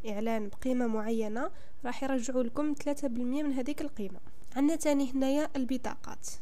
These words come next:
موقع بي اس سي يوفر لنا عدد كبير من البطاقات البنكية. البطاقة الرئيسية واللي تعتبر، آه، البطاقة number وان في هذا الموقع واللي تقدروا ديروا بها كلش،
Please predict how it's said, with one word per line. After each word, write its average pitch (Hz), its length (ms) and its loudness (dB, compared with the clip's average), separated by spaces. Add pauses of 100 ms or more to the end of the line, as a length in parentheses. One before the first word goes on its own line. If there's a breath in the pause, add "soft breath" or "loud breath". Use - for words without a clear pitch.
(180)
موقع 320 320 2
بي 285 300 0
اس - 180 0
سي 285 140 4
يوفر 269 360 2
لنا 254 420 0 (180)
عدد 240 340 0
كبير 277 400 0
من 269 180 2
البطاقات 240 560 0
البنكية. 254 560 0 (160)
البطاقة 233 400 0
الرئيسية 254 720 2
واللي 233 280 2
تعتبر، 226 760 0 (180)
آه، 208 420 -2
البطاقة 202 640 0
number 254 340 4
وان 226 220 2
في - 200 -2
هذا 269 120 2
الموقع 247 360 0
واللي 214 180 -2
تقدروا 226 360 0
ديروا 226 320 0
بها 214 320 0
كلش، 294 500 2